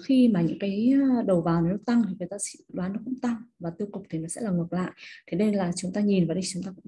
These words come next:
thấy là cái xu hướng, ờ, của các cái, ờ, ờ, biến đầu vào này nó như thế nào, nó có ảnh hưởng thế nào.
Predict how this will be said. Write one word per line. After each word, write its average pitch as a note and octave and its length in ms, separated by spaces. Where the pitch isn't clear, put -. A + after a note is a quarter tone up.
thấy F#3 120
là G3+ 160
cái E3+ 120
xu A3 340
hướng, G#3 220
ờ, F3 240
của D#3 200
các C4+ 180
cái, F3+ 340
ờ, A#3 640
ờ, E3+ 280
biến F3 260
đầu A#3 120
vào F3 280
này E3 120
nó E3+ 100
như G3+ 120
thế G#3 100
nào, G3 300
nó F3 160
có - 60
ảnh E3+ 100
hưởng D#3+ 180
thế F3 80
nào. F3+ 240